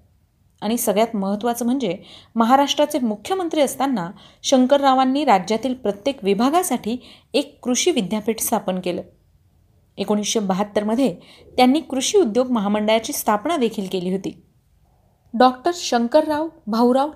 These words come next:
चव्हाण हे महाराष्ट्राचे चौथे मुख्यमंत्री आणि भारत सरकारचे केंद्रीय मंत्री होते. त्यांचा शेतकरी कुटुंबात औरंगाबाद जिल्ह्यातील पैठण या ठिकाणी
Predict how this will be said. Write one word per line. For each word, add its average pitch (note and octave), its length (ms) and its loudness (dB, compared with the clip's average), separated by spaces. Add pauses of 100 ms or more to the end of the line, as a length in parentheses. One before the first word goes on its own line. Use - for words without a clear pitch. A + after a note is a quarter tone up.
चव्हाण F#3+ 300 -4 (760)
हे D#4 40 2
महाराष्ट्राचे C4+ 720 2
चौथे C4+ 440 0
मुख्यमंत्री B3 680 -4 (380)
आणि B3+ 140 2
भारत A#3+ 360 2
सरकारचे G#3 520 0
केंद्रीय A#3+ 480 0
मंत्री G3 360 -2
होते. F#3 180 -10 (880)
त्यांचा B3 320 4
शेतकरी C#4 520 2
कुटुंबात B3 480 0 (400)
औरंगाबाद A#3 680 4
जिल्ह्यातील G#3+ 440 -4
पैठण A3+ 520 -4 (540)
या C4+ 120 6
ठिकाणी C#4 420 -2